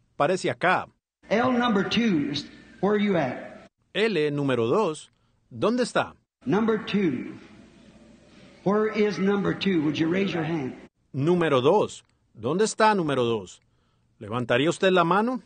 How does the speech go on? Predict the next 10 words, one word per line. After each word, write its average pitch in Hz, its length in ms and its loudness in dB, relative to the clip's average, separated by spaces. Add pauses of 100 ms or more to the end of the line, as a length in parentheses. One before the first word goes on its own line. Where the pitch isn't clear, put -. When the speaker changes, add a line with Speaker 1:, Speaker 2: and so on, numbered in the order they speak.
(320)
Speaker 2:
All 151 140 -2
right, 220 280 -2
come 208 140 0
up 190 140 -2
here. 127 380 -4
It's 143 160 -10
a 180 80 -2
lady. 151 460 -2 (400)
Speaker 1:
Muy 120 300 -2
bien. 120 280 -4